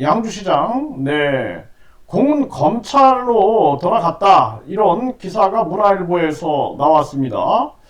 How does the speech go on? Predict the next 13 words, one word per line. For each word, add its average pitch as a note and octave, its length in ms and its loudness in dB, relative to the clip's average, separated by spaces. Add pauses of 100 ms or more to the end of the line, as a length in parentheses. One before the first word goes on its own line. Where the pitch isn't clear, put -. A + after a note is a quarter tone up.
(540)
네, D#3 280 2
그래서 C4 680 2 (680)
해외 D4+ 260 4
연수를 C4 480 0
앞둔 A3+ 540 -2
시의원들에게 A3 1120 -2
돈 A3 380 -4
봉투 G#3 640 -2
살포한 A3+ 520 0
혐의로 F#3+ 720 0
경찰 G#3 500 -4
수사를 A3+ 380 -4
받아온, G#3+ 640 2